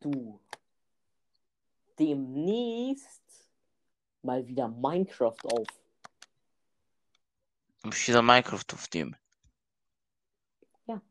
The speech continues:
Speaker 1: Ja. Minecraft. Minecraft. Das Projekt, das ich schon seit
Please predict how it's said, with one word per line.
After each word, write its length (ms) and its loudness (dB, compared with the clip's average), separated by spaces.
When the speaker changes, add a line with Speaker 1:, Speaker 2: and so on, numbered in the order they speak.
Speaker 1:
Ja. 140 -2
Minecraft. 760 4
Minecraft. 840 8
Das 260 4
Projekt, 500 6
das 140 0
ich 120 4
schon 240 4
seit 300 0